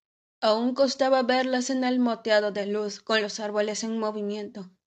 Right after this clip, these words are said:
pero habían dejado de ser invisibles. No se movían como los caminantes, rígidos y lentos,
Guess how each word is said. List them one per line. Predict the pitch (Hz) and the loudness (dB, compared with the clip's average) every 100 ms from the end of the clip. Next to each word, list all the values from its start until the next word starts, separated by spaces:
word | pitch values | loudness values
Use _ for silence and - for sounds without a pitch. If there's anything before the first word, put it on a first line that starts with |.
| _ _ _ - | _ _ _ -2
pero | 233 240 | 2 2
habían | 226 262 277 | 2 0 0
dejado | 262 247 262 254 | -2 -2 0 0
de | 240 | -2
ser | 233 240 220 | -2 -4 -4
invisibles. | 196 190 214 202 196 185 - _ _ _ _ _ _ | -6 -8 -10 -10 -12 -12 -16 _ _ _ _ _ _
No | 214 214 | -4 -2
se | 220 220 | -2 -4
movían | 208 208 214 214 | -2 -2 -2 -2
como | 214 226 220 | -2 -2 0
los | 214 214 | 0 -2
caminantes, | - 233 214 214 233 226 196 185 _ _ - | -2 -2 -2 -6 -8 -8 -12 -14 _ _ -4
rígidos | 226 226 254 247 240 | -4 -2 -4 -4 -4
y | |
lentos, | 208 214 202 202 - | -8 -8 -10 -14 -16